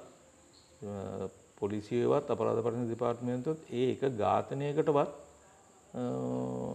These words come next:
හරි සැකකරුවෙක් අත්අඩංගුවට ගත්තා කියලා, අ, අපිට, අ, පිළිගන්න පුළුවන් සාධක ඉදිරිපත් වෙලා නැහැ. එතකොට, ඔය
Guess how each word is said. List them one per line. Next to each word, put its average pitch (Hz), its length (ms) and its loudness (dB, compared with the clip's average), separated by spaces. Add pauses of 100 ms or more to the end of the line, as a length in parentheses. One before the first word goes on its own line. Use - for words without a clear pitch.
(1400)
හරි 139 360 4 (160)
සැකකරුවෙක් 160 600 0
අත්අඩංගුවට 143 560 0
ගත්තා 147 140 -2
කියලා, 156 440 -4
අ, 127 880 -8 (200)
අපිට, 131 300 -4
අ, 123 1080 -2
පිළිගන්න 123 520 0
පුළුවන් 135 320 0 (1400)
සාධක 113 440 -2
ඉදිරිපත් 117 460 -4
වෙලා 104 140 -4
නැහැ. 98 280 -12 (1300)
එතකොට, 120 380 -4 (2750)
ඔය 117 160 -4